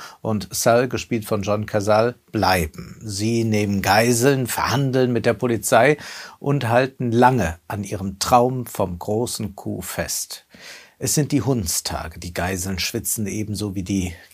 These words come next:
Gangster und die Polizei, die sich auf der Straße positioniert und all die Schaulustigen, die sich aus Kleinbürgern, Hippies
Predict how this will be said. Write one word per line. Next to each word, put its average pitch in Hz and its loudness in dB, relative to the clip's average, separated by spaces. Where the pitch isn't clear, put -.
Gangster 107 0
und 98 -4
die - -8
Polizei, - 0
die 123 4
sich 135 2
auf 127 0
der 131 2
Straße 117 2
positioniert 135 -4
und 120 -4
all 123 2
die 123 0
Schaulustigen, 127 2
die 120 0
sich 113 -2
aus 107 -2
Kleinbürgern, 117 2
Hippies 127 2